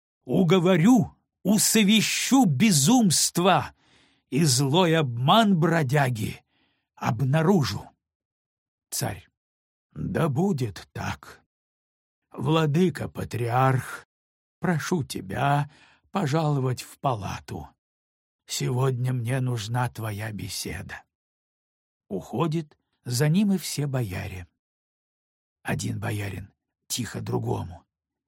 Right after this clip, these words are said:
«Заметил ты, как государь бледнел, и крупный пот с лица его закапал?»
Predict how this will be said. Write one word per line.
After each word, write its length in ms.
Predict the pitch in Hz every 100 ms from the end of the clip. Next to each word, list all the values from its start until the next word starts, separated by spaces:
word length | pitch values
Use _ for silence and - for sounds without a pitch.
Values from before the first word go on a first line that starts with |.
| _
«Заметил 880 | - 87 - 120 101 147 147 - 180 190
ты, 180 | 226 196
как 300 | - 196 151
государь 640 | 170 160 - 196 143 143
бледнел, 960 | 139 147 143 127 110 127 127 98 87 80 - - -
и 100 | -
крупный 640 | - 135 156 - 120 139 151
пот 380 | - 151 104
с 160 | - -
лица 480 | 117 135 - 127 -
его 340 | 87 131 131
закапал?» 800 | 107 139 131 82 - - - -